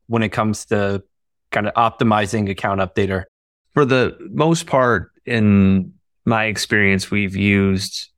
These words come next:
Speaker 2: we've used more so the reactive method. So we're getting it after post authorization. We've also, in turn, have changed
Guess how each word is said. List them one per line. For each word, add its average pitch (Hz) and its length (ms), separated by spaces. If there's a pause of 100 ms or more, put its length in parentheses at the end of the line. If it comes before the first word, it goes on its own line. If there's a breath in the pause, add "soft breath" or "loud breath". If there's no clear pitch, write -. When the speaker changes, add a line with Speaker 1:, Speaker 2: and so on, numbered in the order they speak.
Speaker 2:
we've 113 240
used 107 340
more 110 320
so 113 240
the 101 260
reactive 101 720 (140)
method. - 400 (180)
So 107 200
we're 101 160
getting 104 300
it 98 100
after 98 680
post - 480 (400 soft breath)
authorization. 104 840 (560 loud breath)
We've 123 240
also, 117 500 (380)
in 107 200
turn, 101 520
have 101 300
changed 98 680